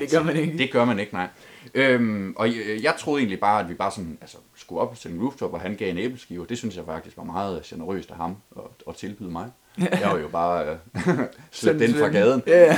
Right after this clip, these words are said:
Speaker 2: Ja, men, øh, men det viser sig så, at vi, øh, kommer ind i sådan et eller andet, øh, skummelt baglokale,
Speaker 1: Okay.
Speaker 2: hvor, øh, hele, øh, ledelsen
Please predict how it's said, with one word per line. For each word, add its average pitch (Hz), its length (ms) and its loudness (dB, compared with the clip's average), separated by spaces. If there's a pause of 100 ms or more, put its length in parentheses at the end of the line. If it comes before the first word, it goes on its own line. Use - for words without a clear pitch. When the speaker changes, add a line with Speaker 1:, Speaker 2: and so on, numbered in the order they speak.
(120)
Speaker 2:
Ja, 120 120 6 (300)
men, 113 280 4
øh, 104 400 4
men 117 220 2
det 147 160 0
viser 190 260 -2
sig 85 180 -8
så, 123 200 -4 (120)
at 92 200 -4
vi, 107 140 0
øh, 98 240 -2
kommer 101 260 -2
ind 135 200 -4
i 101 40 -6
sådan 120 200 -2
et 120 60 0
eller 107 140 -2
andet, 113 300 -2
øh, 82 340 -4
skummelt 151 500 -8
baglokale, 107 640 -6 (720)
Speaker 1:
Okay. 160 200 -6 (160)
Speaker 2:
hvor, 95 340 2
øh, 92 140 0
hele, 156 300 -4
øh, 90 200 -2 (840)
ledelsen 110 500 -2